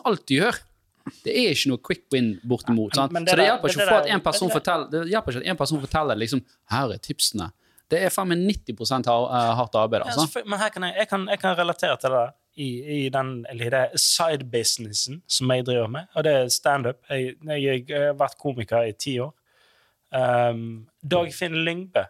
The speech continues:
Speaker 2: kanskje Norges største komiker, sånn suksessmessig.
Speaker 1: Mm.
Speaker 2: Hver, siste showet hans, jeg vet ikke faen hvor mange billetter det solgte, jeg.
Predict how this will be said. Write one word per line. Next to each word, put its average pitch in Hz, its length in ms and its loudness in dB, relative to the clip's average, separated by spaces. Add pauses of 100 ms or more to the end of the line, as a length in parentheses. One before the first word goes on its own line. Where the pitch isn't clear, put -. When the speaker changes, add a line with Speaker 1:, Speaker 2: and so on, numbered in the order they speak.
(420)
Speaker 2:
kanskje 165 280 0
Norges 139 540 -4
største 120 300 -6
komiker, 110 420 -10 (640)
sånn 120 240 -6
suksessmessig. 120 760 -4 (300)
Speaker 1:
Mm. 104 240 -12 (140)
Speaker 2:
Hver, 160 300 2
siste 160 360 -2
showet 139 320 0
hans, 110 140 -6
jeg 139 100 -2
vet 139 80 -8
ikke - 100 -14
faen - 260 -4
hvor 107 120 -14
mange 110 180 -8
billetter 110 480 -4
det 104 80 -6
solgte, 117 320 -4
jeg. 143 120 -6